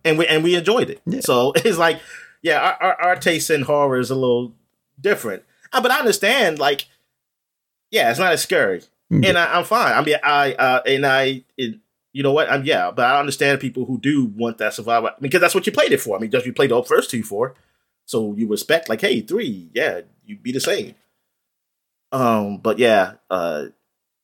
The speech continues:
Speaker 1: so yeah, a lot of people were down on that. But they got decent scores. But now you see that they're going back. They're doing Dead Space One again. Well, they did it again, and that was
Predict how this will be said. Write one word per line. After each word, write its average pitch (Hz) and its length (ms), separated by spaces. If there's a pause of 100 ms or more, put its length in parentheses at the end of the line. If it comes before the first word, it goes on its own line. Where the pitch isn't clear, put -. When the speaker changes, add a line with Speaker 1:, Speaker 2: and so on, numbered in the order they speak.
(220)
Speaker 1:
so 113 200
yeah, 104 200
a - 20
lot 107 240
of - 100
people - 220
were 101 140
down 107 220
on 98 120
that. 135 640 (640)
But 143 100
they 240 80
got 240 200
decent 135 260
scores. 123 300
But 135 100
now 151 160
you 147 140
see 135 240
that 127 200
they're 120 80
going 139 300
back. - 560 (200)
They're 104 100
doing 127 280
Dead 127 140
Space - 280
One 104 200
again. 101 440 (160)
Well, 110 140
they 107 80
did 123 140
it 113 80
again, 107 240
and 101 120
that 98 120
was - 300